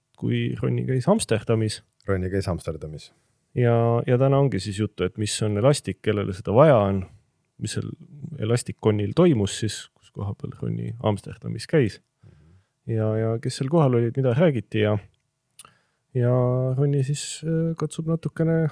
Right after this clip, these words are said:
Speaker 1: avada seda teemat.
Speaker 2: Mhm. Võib juhtuda, et tänane saade on vähe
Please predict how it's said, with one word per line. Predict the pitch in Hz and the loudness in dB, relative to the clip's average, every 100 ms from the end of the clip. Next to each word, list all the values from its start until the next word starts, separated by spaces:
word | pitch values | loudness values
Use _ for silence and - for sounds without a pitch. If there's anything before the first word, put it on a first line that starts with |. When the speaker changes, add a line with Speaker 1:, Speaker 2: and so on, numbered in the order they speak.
| - | -2
Speaker 1:
avada | 180 156 98 | 2 2 2
seda | 90 104 95 | -4 0 0
teemat. | 104 98 92 - - - _ _ _ | 2 2 0 -4 -18 -20 _ _ _
Speaker 2:
Mhm. | 113 98 95 113 - _ - _ - | -2 -2 -2 -4 -6 _ -20 _ 6
Võib | 123 | 8
juhtuda, | 127 143 117 92 | 8 6 4 2
et | - | 4
tänane | 120 104 | 2 4
saade | - 117 107 | 4 4 4
on | 90 87 | 2 2
vähe | 101 107 | 4 4